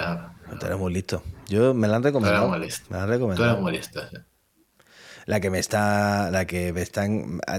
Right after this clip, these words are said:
Speaker 2: tengo dos series ahora mismo que me están flipando, que son la de Servant y la de, em, de las, eh, de las tofas.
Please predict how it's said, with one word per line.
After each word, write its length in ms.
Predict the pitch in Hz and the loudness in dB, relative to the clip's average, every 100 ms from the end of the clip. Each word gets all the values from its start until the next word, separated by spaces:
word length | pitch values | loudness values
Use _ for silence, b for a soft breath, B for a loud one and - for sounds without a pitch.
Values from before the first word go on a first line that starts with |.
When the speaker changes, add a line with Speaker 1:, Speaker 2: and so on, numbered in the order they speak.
| - | -2
Speaker 2:
tengo 220 | 127 127 | 2 4
dos 140 | 113 | 4
series 200 | 123 110 | 4 4
ahora 120 | 107 | 4
mismo 120 | 117 101 | 4 2
que 60 | |
me 80 | 90 | 0
están 300 | 82 92 85 | -2 -4 -4
flipando, 420 | - 90 98 101 | -4 -4 0 0
que 80 | 87 | -2
son 240 | - 90 82 | -2 -4 -4
la 80 | |
de 100 | 82 | -4
Servant 360 | 85 107 113 104 | -2 0 0 0
y 40 | 85 | -2
la 120 | 76 | -6
de, 640 | 69 69 67 69 - - - b b b b b - | -8 -12 -14 -14 -16 -18 -20 b b b b b -12
em, 340 | - - 50 - - - - - - - - - | -8 -6 -8 -10 -14 -16 -20 -20 -20 -20 -20 -16
de 200 | - 190 | -8 -4
las, 380 | 98 190 85 - | -2 -2 -4 -6
eh, 800 | - 170 82 78 80 - 64 60 | -8 -8 -6 -6 -8 -10 -10 -12
de 120 | - - | -8 -6
las 160 | - | -6
tofas. 460 | - 110 101 - | -8 -10 -10 -14